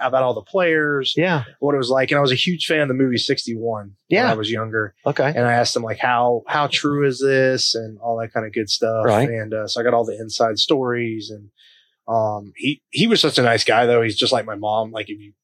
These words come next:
Speaker 1: if you don't get along with them, then you're probably the problem
Speaker 2: <laughs>
Speaker 1: 'cause they can just get along with anybody. They're so fun. So
Speaker 2: Right.
Speaker 1: he had, he loved everybody. He said Mantle was great. Maris was great. And, uh, had a great time, but he got traded midway through sixty-one. So he
Speaker 2: Mm-hmm.
Speaker 1: did not get to see the finale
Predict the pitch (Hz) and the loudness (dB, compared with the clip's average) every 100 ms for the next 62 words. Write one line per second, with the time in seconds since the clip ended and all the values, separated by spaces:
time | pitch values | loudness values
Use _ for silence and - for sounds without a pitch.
0 | _ 110 - 104 127 123 123 110 110 117 | _ -20 -20 -2 0 0 -2 -6 -2 0
1 | 117 117 117 113 107 101 101 _ _ _ | 0 -2 -4 -4 -10 -16 -20 _ _ _
2 | - - _ 110 98 104 104 98 - 101 | -20 -20 _ -8 -2 -2 -2 -6 -6 -6
3 | 104 117 - 339 349 - 208 113 117 113 | -4 -6 -2 0 2 2 0 2 0 0
4 | 110 107 - 110 104 107 104 107 107 104 | 0 0 2 0 0 -4 -6 -6 -4 -4
5 | 104 101 110 98 107 107 - 135 120 120 | -4 -6 -8 -8 -12 -8 0 2 4 2
6 | 110 113 117 101 131 123 123 117 113 117 | 0 -4 -10 -14 -4 0 2 2 2 4
7 | 113 113 - 110 110 110 110 107 107 113 | 2 2 0 -2 -2 -4 -4 -6 -8 -8
8 | 107 107 104 107 101 104 - 104 110 104 | -8 -10 -14 -12 -8 -8 -8 -10 -10 -10
9 | 101 - - _ _ _ _ _ - 104 | -10 -14 -20 _ _ _ _ _ -14 -10
10 | 101 98 101 101 98 - _ 120 113 117 | -10 -12 -12 -10 -12 -16 _ 0 2 2
11 | 110 110 113 110 117 160 131 - 156 165 | 0 2 2 2 2 2 2 2 4 4
12 | 139 117 117 117 110 104 - 120 113 104 | 4 2 2 2 0 0 0 0 -4 -2
13 | 117 113 104 104 - 107 104 113 117 120 | 0 0 -2 -6 -6 -2 0 2 2 2
14 | 110 - - - 113 104 101 - - 123 | 0 -4 -4 -4 -4 -6 -10 -14 -4 -2
15 | 110 110 110 101 98 | 0 2 0 -2 -8